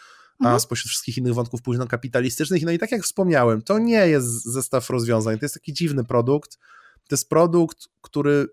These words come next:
Speaker 1: w najgorszym scenariuszu bardzo gorąco liczę, że trochę przejaśni, jeśli ktoś się tym nie interesował tak bardzo jak ja, dlaczego jest nam trudno. I sądzę, że to może być taki produkt, który trochę nas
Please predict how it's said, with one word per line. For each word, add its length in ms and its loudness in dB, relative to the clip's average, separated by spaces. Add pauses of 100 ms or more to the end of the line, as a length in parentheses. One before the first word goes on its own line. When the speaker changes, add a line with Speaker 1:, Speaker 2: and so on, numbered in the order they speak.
(140)
Speaker 1:
w 200 -8
najgorszym 680 0
scenariuszu 560 -2
bardzo 280 0
gorąco 360 -2
liczę, 520 0
że 240 -2
trochę 500 0 (100)
przejaśni, 880 -2
jeśli 200 -8
ktoś 140 -4
się 100 -6
tym 120 -8
nie 80 -4
interesował 440 -2
tak 140 -4
bardzo 260 0
jak 180 0
ja, 220 2 (920)
dlaczego 360 0
jest 180 0
nam 200 0
trudno. 380 -8 (420)
I 40 -10
sądzę, 240 -2
że 60 -8
to 80 -2
może 120 -2
być 100 -8
taki 180 -10
produkt, 400 -2
który 220 -6
trochę 300 -4
nas 640 -2